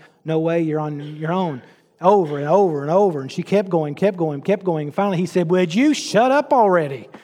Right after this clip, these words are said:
Sure, I'll help you out." And if we're not careful, we think that what God wants is us to whine and whine and whine and hold our breath, and eventually He'll relent.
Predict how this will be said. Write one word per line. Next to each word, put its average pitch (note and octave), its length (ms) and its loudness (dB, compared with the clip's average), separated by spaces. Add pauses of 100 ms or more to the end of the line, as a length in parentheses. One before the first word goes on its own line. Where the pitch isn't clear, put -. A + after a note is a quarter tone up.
(140)
Sure, A#3 640 2 (120)
I'll G3 260 4
help A#3+ 280 0
you A#3 80 4
out." G#3+ 440 0 (1600)
And F#3 120 2
if F#3+ 60 0
we're G#3+ 80 4
not A#3+ 180 2
careful, C#4+ 380 0
we G3+ 120 4
think G3+ 260 2
that F#3 120 2
what F#3 220 0
God G3 300 4
wants B3 360 2
is F#3 120 -2
us F#3+ 160 0
to E3+ 100 -2
whine B3+ 420 2
and F#3+ 140 2
whine B3 380 2
and G3 180 0
whine A#3+ 300 2
and G#3+ 100 0
hold A3 160 4
our G#3 140 4
breath, G#3+ 340 0
and G3+ 80 0
eventually F#3 560 2
He'll F3+ 180 4
relent. F3 540 0